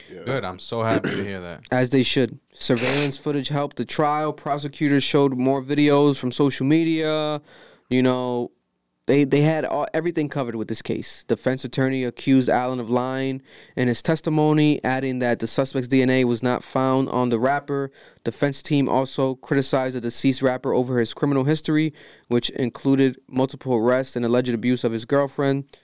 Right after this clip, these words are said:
Speaker 3: You know, they brought that all up in the trial. But regardless, at the end of the day, he could have had a horrible past legally.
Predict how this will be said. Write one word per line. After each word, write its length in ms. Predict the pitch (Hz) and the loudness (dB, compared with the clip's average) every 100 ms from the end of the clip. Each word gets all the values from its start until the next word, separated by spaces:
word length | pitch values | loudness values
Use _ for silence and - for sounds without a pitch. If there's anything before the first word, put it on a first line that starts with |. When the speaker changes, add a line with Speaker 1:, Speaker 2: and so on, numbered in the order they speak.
| _ _ _ _ | _ _ _ _
Speaker 3:
You 80 | 123 | -2
know, 120 | 117 | 0
they 120 | 113 107 | 0 0
brought 260 | 120 120 | 0 0
that 140 | 117 120 | 0 2
all 180 | 120 | 4
up 100 | 123 | 2
in 100 | 113 | 0
the 60 | 107 | -2
trial. 480 | - 165 170 151 147 _ _ _ _ _ _ _ _ _ | -2 0 0 -2 -8 _ _ _ _ _ _ _ _ _
But 100 | 147 | -2
regardless, 460 | 175 165 170 170 151 | 0 4 6 6 4
at 60 | 147 | -2
the 60 | |
end 100 | 156 | -2
of 80 | 151 | -2
the 80 | 151 | -2
day, 260 | 156 143 139 _ _ _ _ _ _ _ _ _ | -2 -4 -8 _ _ _ _ _ _ _ _ _
he 160 | 160 | -2
could 140 | 160 165 | 2 0
have 80 | 151 | 0
had 120 | 147 | -4
a 120 | 131 | -4
horrible 340 | 139 147 143 | -2 0 0
past 500 | 139 147 139 139 131 | 0 0 0 -4 -6
legally. 560 | 135 147 143 143 139 | 0 2 4 4 2